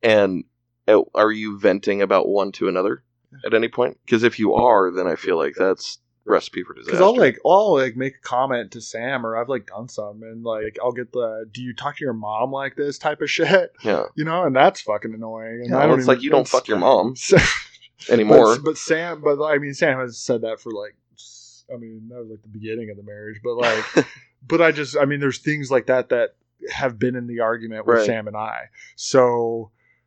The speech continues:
Speaker 2: how does that work when you're literally with somebody else as well? Like, and then you're in fights. I just feel like the fights are,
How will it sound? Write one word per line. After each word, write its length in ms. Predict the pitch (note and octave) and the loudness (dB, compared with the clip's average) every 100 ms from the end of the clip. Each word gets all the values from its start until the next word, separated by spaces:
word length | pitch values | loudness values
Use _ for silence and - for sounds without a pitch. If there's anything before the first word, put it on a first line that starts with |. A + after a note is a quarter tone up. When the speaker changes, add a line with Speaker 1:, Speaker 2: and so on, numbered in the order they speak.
| _ _ _ _ | _ _ _ _
Speaker 2:
how 260 | - C#3 D#3 | -8 4 4
does 140 | D3 | 4
that 180 | D3 C3+ | 2 2
work 260 | B2 D3 D3 | 2 0 0
when 80 | |
you're 160 | B2 A#2 | -6 -8
literally 460 | A#2+ D3+ C#3+ C3 B2 | -8 -6 -4 -4 -4
with 160 | C3 | -6
somebody 320 | - C3+ A#2+ | -6 -4 -4
else 320 | A#2+ A#2+ A2+ - - | -4 -4 -8 -12 -2
as 300 | B2 A2+ G#2+ | -2 -2 -4
well? 480 | A#2+ B2+ G2+ A2 A#2 | -2 0 -2 -6 -12
Like, 460 | A#2 A2+ A#2 - _ _ _ | -14 -14 -16 -18 _ _ _
and 160 | B2+ C3 | -6 -4
then 120 | C3 | -8
you're 240 | C3 C3 B2+ | -8 -8 -8
in 100 | A2+ | -6
fights. 400 | B2+ A#2+ G2+ A#2 | -4 -4 -6 -8
I 80 | |
just 200 | B2 B2+ - | -8 -8 -6
feel 100 | C#3 | -6
like 120 | A#2+ | -4
the 80 | A2+ | -6
fights 360 | - B2+ | -2 -2
are, 60 | B2 | -2